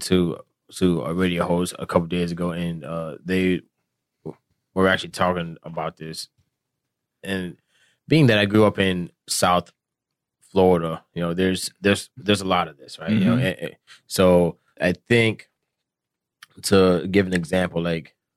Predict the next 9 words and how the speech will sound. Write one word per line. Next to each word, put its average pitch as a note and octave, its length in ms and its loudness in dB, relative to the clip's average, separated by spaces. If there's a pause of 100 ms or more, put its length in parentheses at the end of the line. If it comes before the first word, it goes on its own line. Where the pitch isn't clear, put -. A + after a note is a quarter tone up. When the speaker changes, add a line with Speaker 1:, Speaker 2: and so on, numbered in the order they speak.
(400)
Speaker 1:
hierarchy, E2 800 -2
you D2+ 60 -12
know, D#2 120 -8
I, C#2+ 120 -10 (160)
I E2+ 40 -10
think F2 280 -6
it's, - 140 -8
like, D2+ 240 -10 (580)
Colombians, F2+ 1080 0